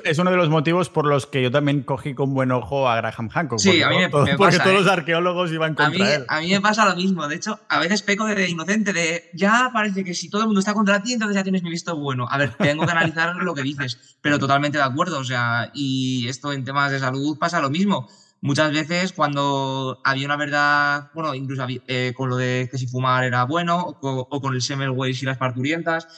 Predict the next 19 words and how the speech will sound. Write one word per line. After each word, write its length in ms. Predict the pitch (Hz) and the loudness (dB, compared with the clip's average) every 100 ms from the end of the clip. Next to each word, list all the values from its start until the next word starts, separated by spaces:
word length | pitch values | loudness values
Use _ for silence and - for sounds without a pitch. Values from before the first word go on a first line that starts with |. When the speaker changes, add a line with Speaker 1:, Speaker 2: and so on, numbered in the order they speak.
| - - - | -20 -16 -6
Speaker 2:
el 120 | 147 | -2
caso 260 | 139 131 | 0 0
es 100 | 143 | -4
que, 380 | 143 160 160 156 151 | -2 -2 -2 -4 -4
mm, 260 | 143 139 127 _ - | -4 -4 -6 _ -4
cuando 440 | 139 139 135 131 | -2 0 -2 -2
tú 200 | 143 147 | 0 0
a-, 100 | 147 - 117 _ - - | 0 -2 -14 _ -20 -8
descubrías 560 | 151 131 147 143 147 | -6 -4 -2 0 2
algo, 460 | 160 185 180 131 107 _ _ _ - | 2 2 0 -4 -8 _ _ _ -10
mm, 420 | 143 139 135 139 - | -6 -2 -2 -4 -2
y, 520 | 143 131 131 127 120 117 | 0 2 2 0 -2 -2
e 100 | 123 | -2
iba 140 | 139 | -2
en 80 | 143 | -2
contra 260 | 147 143 | -2 0
del 140 | 139 135 | -2 0
dogma 420 | 165 165 156 165 | -2 0 -2 -2
establecido, 640 | 196 156 147 147 170 175 | -4 -4 -2 -2 -2 -4